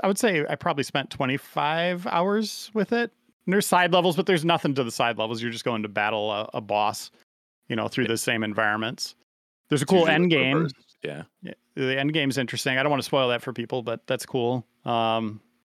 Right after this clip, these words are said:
Speaker 1: but <laughs> yeah, yeah, it's, it's such a strange, I mean, it lives up to the billing, right? It's such a strange entry in the Final Fantasy canon, and, um,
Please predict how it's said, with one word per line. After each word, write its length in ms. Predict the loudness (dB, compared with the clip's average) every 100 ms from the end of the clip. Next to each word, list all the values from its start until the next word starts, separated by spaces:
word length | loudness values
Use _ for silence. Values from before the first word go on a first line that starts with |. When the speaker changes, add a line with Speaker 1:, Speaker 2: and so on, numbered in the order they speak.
| _ _
Speaker 1:
but 260 | -4 -4 -6 _
<laughs> 120 | -2
yeah, 320 | 2 2 0 -4
yeah, 220 | 0 2
it's, 180 | 0 -4 -10 -16 -20 _
it's 120 | -4
such 320 | 0 0 2 2
a 140 | 0
strange, 920 | 0 0 2 2 0 -2 -4 -10 -12 -4
I 80 | -2
mean, 120 | 2
it 60 | 2
lives 180 | 2
up 140 | 2 2
to 80 | 2
the 80 |
billing, 300 | 2 2 0
right? 220 | -2 -2 -4
It's 140 | -4
such 220 | -2 -2
a 40 | -4
strange 360 | -4 -2 0
entry 360 | -2 -2 -2 -4
in 80 | -4
the 60 |
Final 260 | -4 -4 -4
Fantasy 360 | -4 -6 -6 -4
canon, 420 | -2 -2 -4 -6
and, 180 | -10 -12 _ -20 _ _ _ _
um, 460 | -2 0 0 -4